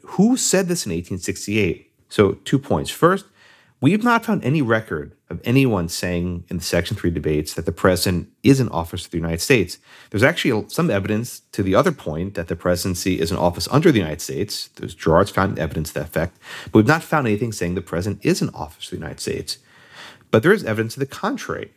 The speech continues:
Uh, we recently filed an amicus brief focusing on a Louisville, Kentucky newspaper. And the Louisville, Kentucky newspaper was discussing some other issues and said, "Oh, by the way, the president's not an officer of the United States." He points to the same evidence we do. He points to the Commissions Clause.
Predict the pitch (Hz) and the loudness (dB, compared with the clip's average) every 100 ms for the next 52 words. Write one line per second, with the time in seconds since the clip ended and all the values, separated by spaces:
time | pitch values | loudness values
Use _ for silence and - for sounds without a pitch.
0 | _ 92 87 95 104 110 127 104 98 101 | _ 0 2 4 4 2 0 0 0 0
1 | - 85 87 90 87 90 90 - - 87 | -4 -4 -4 -6 -2 0 0 0 0 2
2 | 92 - 92 90 92 104 110 110 107 - | 2 0 0 2 2 2 2 -2 -4 -6
3 | 104 87 113 107 170 - - 73 53 - | -2 0 2 2 2 0 0 0 -4 -14
4 | _ - - - _ - 113 101 110 131 | _ -20 -20 -20 _ 2 4 4 4 4
5 | - 127 117 143 95 - 90 120 120 95 | 0 0 0 0 -2 -2 -2 0 0 2
6 | 98 - 101 - 98 - 104 98 123 110 | 0 -4 -6 0 0 0 -2 0 2 2
7 | 82 85 92 95 117 123 - 107 127 113 | 0 -2 -2 -2 0 -2 2 2 2 2
8 | 151 233 85 76 117 - _ _ - - | 2 0 -4 -6 -8 -10 _ _ -6 0
9 | 87 - 113 127 120 - 87 113 104 - | 2 2 0 0 0 -2 -2 -4 -6 -4
10 | 113 127 135 - 240 - - - _ _ | -2 0 -2 0 0 -2 -8 -12 _ _
11 | _ _ _ _ - 98 - 90 92 - | _ _ _ _ 0 2 4 2 2 2
12 | 110 107 117 104 113 123 - 190 107 80 | 2 2 2 2 2 0 0 2 0 -2
13 | 85 82 - 107 - 139 170 95 - - | -4 -4 -2 -4 -2 -2 0 -2 -4 -6
14 | - - | -8 -10